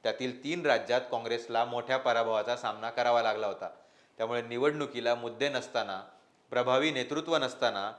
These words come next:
जागा वाटपाचा तिढा सुटलेला नसताना राहुल गांधी मात्र आपली फसलेली भारत जोडो न्याय यात्रा करण्यात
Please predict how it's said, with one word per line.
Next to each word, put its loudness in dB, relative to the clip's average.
जागा 6
वाटपाचा 4
तिढा 0
सुटलेला 2
नसताना -4
राहुल 2
गांधी 0
मात्र -6
आपली -2
फसलेली -4
भारत 0
जोडो -2
न्याय -2
यात्रा 0
करण्यात -4